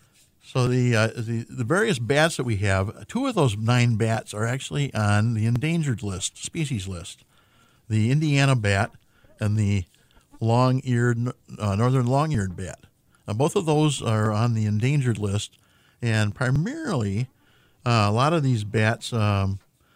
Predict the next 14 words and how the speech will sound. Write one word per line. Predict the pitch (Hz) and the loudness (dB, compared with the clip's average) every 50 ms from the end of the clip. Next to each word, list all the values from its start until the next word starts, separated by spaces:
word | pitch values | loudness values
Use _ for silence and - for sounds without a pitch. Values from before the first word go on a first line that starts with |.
| _ _ _ | _ _ _
have, | 127 117 101 | -4 -2 0
have | 107 113 104 | -2 -2 -2
started | - - 139 135 156 165 156 139 - | -2 0 0 2 2 0 -2 -4 -6
coming | - - 139 139 135 127 | -4 -4 -2 0 0 0
down | 120 110 107 101 98 101 107 110 113 - _ _ _ _ _ - _ _ | 0 0 2 2 0 0 -2 -4 -6 -10 _ _ _ _ _ -20 _ _
with | 120 117 117 110 - | 2 4 4 4 2
a | 113 104 104 | 2 0 0
fungal | - - - 208 208 196 175 147 | 2 2 2 2 4 4 2 4
disease, | 120 113 107 101 107 92 92 95 107 117 - - _ _ _ _ _ _ - - - _ _ _ - | 2 2 0 0 0 -2 0 -2 -2 -4 -4 -8 _ _ _ _ _ _ -20 -20 -20 _ _ _ -4
uh, | 110 101 101 101 - | -2 0 0 0 -2
called, | - - 120 113 120 120 113 104 107 | -2 -2 0 2 2 0 0 0 0
uh, | 104 95 92 95 87 - _ _ _ _ _ _ _ _ _ _ _ _ - | 2 2 2 0 -2 -4 _ _ _ _ _ _ _ _ _ _ _ _ -6
I | 95 92 92 | -4 -2 -2
usually | 92 104 101 95 98 101 98 95 101 101 95 98 | -2 -4 -4 -6 -4 -4 -4 -4 -4 -4 -6 -6